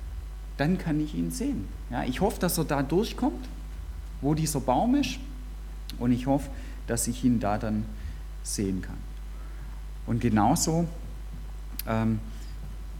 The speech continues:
ist dann auch gekommen, ja, also es hieß so, äh,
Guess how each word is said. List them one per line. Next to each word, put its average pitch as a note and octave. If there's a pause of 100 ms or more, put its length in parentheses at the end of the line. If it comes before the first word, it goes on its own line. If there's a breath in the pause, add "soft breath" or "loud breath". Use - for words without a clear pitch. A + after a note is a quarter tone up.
(260)
ist B2
dann C3+
auch B2 (280)
gekommen, D#3+
ja, E3
also C3+ (480)
es A#2
hieß G3+
so, G3+ (680)
äh, A#2+